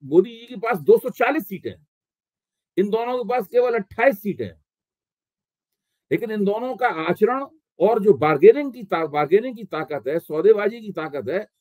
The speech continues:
वो दो सौ अस्सी सीटों के बराबर है। इस बात को मैं बार बार कहता हूं, लेकिन अब, अब मेरे पास इस बा-, पहले तो मैं कहता था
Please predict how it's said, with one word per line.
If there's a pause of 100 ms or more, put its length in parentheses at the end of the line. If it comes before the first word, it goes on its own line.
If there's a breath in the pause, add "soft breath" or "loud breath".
(120)
वो
दो
सौ
अस्सी
सीटों
के
बराबर
है। (480)
इस
बात
को
मैं
बार
बार
कहता
हूं, (440)
लेकिन (140)
अब,
अब
मेरे
पास
इस
बा-, (300)
पहले
तो
मैं
कहता
था